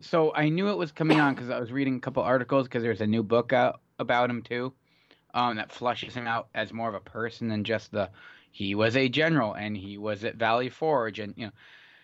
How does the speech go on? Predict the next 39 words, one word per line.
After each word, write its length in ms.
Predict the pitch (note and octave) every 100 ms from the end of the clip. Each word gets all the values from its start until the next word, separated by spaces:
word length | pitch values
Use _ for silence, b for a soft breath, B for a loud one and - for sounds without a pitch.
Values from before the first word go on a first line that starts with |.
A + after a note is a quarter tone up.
| B
and 180 | C#3 C#3
I 120 | C3+
was 100 | C#3
reading 260 | C#3 D3+ D3
up 140 | C#3+
a 80 | C3+
bunch 260 | B2+ C3+ B2+
of 60 |
that 160 | B2 C#3
stuff 280 | - A#2 G#2+
and 220 | A2+ A2+ -
then 360 | C#3 C3+ C3+ -
I 120 | A#2
saw 200 | A#2 B2+
about 220 | A#2 G#2+ -
the 60 |
series 640 | - G#3+ A3 C3+ A#2+ A2+ - _ _ _ -
and 120 | D3+
I'm 60 | D3+
like, 160 | D3 C#3+
"Oh, 120 | G3
cool, 180 | F3 D#3+
I'll 80 | C#3+
check 260 | - B2+ C3+
it 80 | D3
out." 220 | C#3+ -
And 80 | A#2+
I 80 | B2+
went 140 | B2+
to 60 | B2
the 60 |
D 160 | A#2 B2
V 160 | A#2+ A2+
R, 200 | A2 A2+
I 40 |
went 160 | A2+ A2
to 80 | G#2
record 400 | G2+ - C#3 B2
it. 160 | G#2+